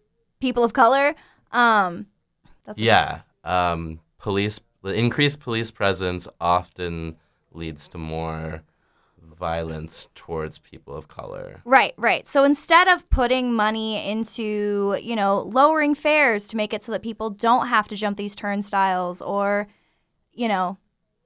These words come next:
Speaker 1: other things to uplift people out of poverty, their solution was to put a shit ton of money into, there's, like, these insane cameras. Like, they were installing cameras at every single individual turnstile and, like, flooding the subway system with police. Like,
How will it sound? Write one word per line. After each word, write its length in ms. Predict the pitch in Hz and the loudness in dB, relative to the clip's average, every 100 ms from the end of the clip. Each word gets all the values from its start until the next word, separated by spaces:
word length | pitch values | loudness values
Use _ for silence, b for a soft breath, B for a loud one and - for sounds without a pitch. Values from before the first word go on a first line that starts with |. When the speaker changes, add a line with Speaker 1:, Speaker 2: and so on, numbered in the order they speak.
| _ _ | _ _
Speaker 1:
other 260 | 311 339 330 | 4 6 4
things 280 | 330 302 285 | 0 0 2
to 80 | 254 | 0
uplift 260 | 254 262 | 0 -2
people 220 | 277 262 | -2 0
out 100 | 226 | 2
of 100 | 220 | 2
poverty, 540 | 214 233 233 233 196 196 | 4 4 4 2 -4 -6
their 200 | 214 226 | -4 -4
solution 800 | - 254 262 285 285 233 226 208 | -2 -2 -2 0 2 2 2 0
was 240 | 214 220 | 0 0
to 80 | - | -4
put 180 | - 214 | -4 -4
a 60 | |
shit 320 | 208 - 262 240 | -4 0 0 2
ton 180 | 240 | -2
of 100 | 220 | 0
money 420 | 202 214 220 214 208 | 0 0 0 -2 -2
into, 540 | 208 202 226 202 202 b b b b - | -4 -2 0 0 0 b b b b 0
there's, 160 | 294 | 2
like, 140 | 294 247 | 2 0
these 160 | 269 | 0
insane 460 | 247 233 - 240 247 | 0 0 0 2 0
cameras. 560 | 233 208 208 277 302 277 | 0 -4 0 0 0 -2
Like, 100 | 226 | 2
they 80 | |
were 60 | 247 | 4
installing 420 | 262 269 262 254 | 4 4 4 2
cameras 400 | 240 220 233 269 | -2 -4 0 0
at 140 | 240 - | -2 -4
every 360 | 220 220 262 254 | -4 -2 -2 -4
single 480 | - 247 240 240 | -4 -2 0 0
individual 600 | - 226 233 208 220 226 208 | 0 -2 -2 -2 -2 -4 -6
turnstile 880 | - 214 233 - 269 262 277 285 285 | -6 -2 -2 2 4 4 4 2 2
and, 200 | 226 214 | -2 -4
like, 160 | 202 185 | -6 -8
flooding 640 | - 226 208 214 240 247 | -10 -4 2 2 2 -2
the 60 | |
subway 360 | 233 254 247 233 | -2 0 0 -2
system 380 | 226 220 233 214 | -6 -8 -6 -6
with 160 | 208 | -6
police. 440 | - 214 240 233 - | -8 -10 -8 -8 -6
Like, 220 | 196 196 | -8 -8